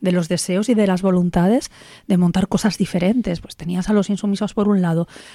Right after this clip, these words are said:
tenías gente asesorando a personas migrantes con sus papeles y todo esto cuando empezaban a llegar al barrio en los años ochenta, noventa. Te, o sea, va, tú te vas sumando a un montón de cosas que van pasando y tú estás allá. Ah,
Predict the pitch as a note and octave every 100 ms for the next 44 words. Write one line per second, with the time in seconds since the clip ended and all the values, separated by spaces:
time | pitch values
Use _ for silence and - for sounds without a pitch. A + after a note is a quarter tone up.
0 | - G3 F3 F3+ G#3+ - G3 - G3 A3
1 | G3+ F#3 F3 F3+ F3+ F3 - - - -
2 | C#4 - F#3 - F3+ F3 F3 F3+ F#3 F#3+
3 | F3+ F#3 F3+ F3+ F3+ - F3+ G3 F3 -
4 | F3 F#3 F#3 F3+ F#3+ F#3 F3+ F3+ F#3+ -
5 | G3 F3+ F3 F3 F#3+ F3+ F3 F3 F3 F3
6 | F3 F3 F#3 F#3+ F#3 F3+ F3+ E3+ F3 F3
7 | E3+ F3+ - E3+ F3 F3 F3 F3 F#3 F3+
8 | E3+ F3+ - - - - - - G#3 G3+
9 | - A#3+ - C4+ C4+ C4 A3+ A#3 G#3 G#3+
10 | G3+ F#3+ F#3 G3 G3 F#3 G3 - F3+ F3
11 | F3+ - G3 A#3+ C4 G#3 G3 - F#3 D#3+
12 | E3 F3 F#3 _ _ _ _ _ - B3
13 | F#3 F3